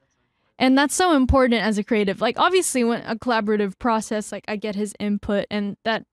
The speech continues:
that's the same whenever I work with anyone. But when it's in regards to music that I'm creating, especially for myself, it's so important for me to feel really strongly about the concept or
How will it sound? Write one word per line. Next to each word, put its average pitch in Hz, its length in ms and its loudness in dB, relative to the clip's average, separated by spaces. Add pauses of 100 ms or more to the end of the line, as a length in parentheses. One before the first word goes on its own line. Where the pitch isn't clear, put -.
(140)
that's 233 220 -4
the 247 80 -4
same 226 340 -2
whenever 208 320 -6
I 185 100 -4
work 185 220 -10
with 190 140 -12
anyone. 202 500 -6
But 208 220 -2 (500)
when 254 320 2
it's 247 300 0
in 240 220 0
regards 226 500 0
to 240 100 -2
music 226 320 0
that 220 140 -4
I'm 208 160 -4
creating, 208 320 0
especially 202 480 -4
for 196 120 -6
myself, 185 560 -4
it's - 160 -4
so 254 280 0
important 233 500 -2
for 226 160 -4
me 208 260 -2
to 196 140 -4
feel 220 320 -4
really 208 240 -2
strongly 208 500 -6
about 190 280 -6
the - 80 -16
concept 202 680 -8
or 185 220 -6